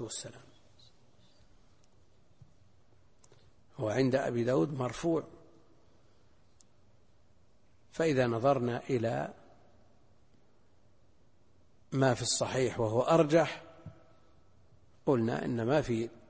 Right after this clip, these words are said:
سنن أبي داود معل برواية الصحيح، ولو كانت ثابتة لأثبتها البخاري، وعدوله عنها يدل على عدم ثبوته. وإذا قلنا إنه لا،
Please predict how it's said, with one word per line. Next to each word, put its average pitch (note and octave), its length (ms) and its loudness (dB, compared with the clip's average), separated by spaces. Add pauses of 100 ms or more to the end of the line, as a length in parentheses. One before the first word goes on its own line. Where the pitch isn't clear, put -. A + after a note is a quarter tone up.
سنن C3 360 0
أبي C3+ 280 -6
داود B2 500 -4 (1300)
معل A#2 560 0 (960)
برواية A#2+ 460 0
الصحيح، - 680 -10 (1600)
ولو A#2 220 0
كانت A2 280 -4
ثابتة C#3+ 600 0
لأثبتها C#3 920 0
البخاري، C#3+ 540 -2
وعدوله C3 600 6
عنها D#3+ 220 0
يدل C#3 400 2
على B2+ 240 0
عدم C#3+ 440 0
ثبوته. A2 440 -10 (1600)
وإذا E3 280 6
قلنا D#3 300 4
إنه F3 260 6
لا، F#3+ 320 8